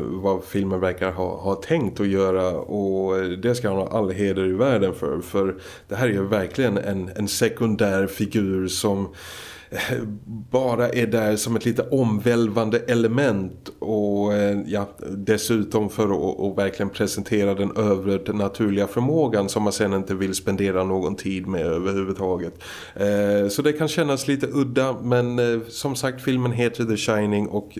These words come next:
The Shining-förmågan måste presenteras. Eh, och, och det, det är Hallorans jobb och, och sen är, är det färdigt med det, och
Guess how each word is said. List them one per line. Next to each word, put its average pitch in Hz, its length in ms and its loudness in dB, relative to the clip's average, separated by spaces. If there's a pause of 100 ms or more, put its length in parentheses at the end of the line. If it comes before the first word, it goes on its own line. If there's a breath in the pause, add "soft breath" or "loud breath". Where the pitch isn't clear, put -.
(120)
The 101 140 0
Shining-förmågan 98 1000 0
måste 95 340 -2
presenteras. 98 880 -4 (480 loud breath)
Eh, 110 520 2
och, 120 260 2
och 117 100 2
det, 107 380 4
det 107 640 2
är 95 40 -2
Hallorans 98 600 0
jobb 113 320 2
och, 104 720 -2
och 101 140 -4
sen 98 260 0
är, 95 380 -2
är 98 160 0
det 90 360 0
färdigt 98 500 -2
med 98 120 0
det, 92 260 0
och 95 360 -2